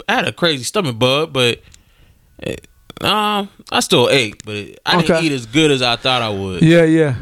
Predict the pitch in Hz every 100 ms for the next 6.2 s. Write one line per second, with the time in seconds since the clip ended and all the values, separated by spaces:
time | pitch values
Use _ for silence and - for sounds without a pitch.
0 | - 151 147 120 - - _ _ _ _
1 | _ _ - _ _ _ _ - 165 156
2 | 151 160 151 143 165 156 143 139 156 147
3 | 151 151 143 147 143 131 135 143 151 147
4 | - - - - - _ - - - 220
5 | 214 208 - 190 196 226 - - 156 160
6 | 160 170